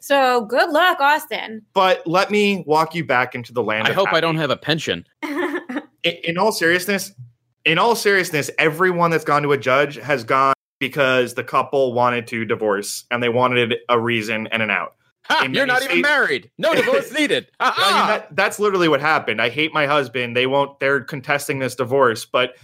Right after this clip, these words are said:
Speaker 2: we're not even married. This guy got ordained online. This is a joke." And the judge was like, <laughs> "Yeah, that sounds right." Hammer, hammer, gavel, gavel. Uh,
Speaker 3: <laughs>
Speaker 2: I truly believe that if this was tested,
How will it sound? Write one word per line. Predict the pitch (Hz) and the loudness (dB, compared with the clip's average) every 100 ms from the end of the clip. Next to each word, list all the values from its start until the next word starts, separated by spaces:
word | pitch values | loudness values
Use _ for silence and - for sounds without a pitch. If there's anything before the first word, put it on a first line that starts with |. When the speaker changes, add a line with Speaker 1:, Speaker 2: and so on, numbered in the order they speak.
| - - 240 | -20 -8 -2
Speaker 2:
we're | 277 | 2
not | 285 285 | 2 2
even | 294 | 0
married. | 285 302 285 233 160 | 2 2 2 0 0
This | 180 | 0
guy | - 233 | 0 2
got | 226 | 2
ordained | 226 226 214 220 | 2 0 -2 -2
online. | 196 202 196 165 208 214 | 0 0 0 0 0 0
This | 151 147 | -4 -6
is | 156 | -6
a | 151 | -6
joke." | 113 160 196 135 - | -4 0 0 0 -6
And | 139 | -8
the | 135 | -4
judge | 127 143 | 0 0
was | 139 123 | 0 -2
like, | 131 123 - | 0 0 -6
<laughs> | _ | _
"Yeah, | 120 226 262 | -2 0 0
that | - 170 | 0 0
sounds | 233 233 147 | 0 0 2
right." | 117 143 160 _ _ _ - 170 | 2 2 -2 _ _ _ -8 -2
Hammer, | 165 175 | 0 2
hammer, | 147 139 123 | 0 -2 0
gavel, | 127 117 | -2 -2
gavel. | 117 127 117 95 - _ _ _ - | 0 0 0 -4 -12 _ _ _ 0
Uh, | 143 143 135 - - 392 - 339 | 2 4 2 0 -4 -4 -4 -10
Speaker 3:
<laughs> | 359 339 - 294 | -6 -6 -4 -2
Speaker 2:
I | 151 175 196 202 208 156 - | 0 2 2 2 0 -2 -8
truly | - 220 208 | -6 -2 0
believe | 160 151 139 131 | 0 0 0 0
that | 135 131 | 2 0
if | 131 | -2
this | 143 143 | -6 -6
was | 131 | -6
tested, | 139 131 - 143 131 123 | -2 -2 0 0 2 0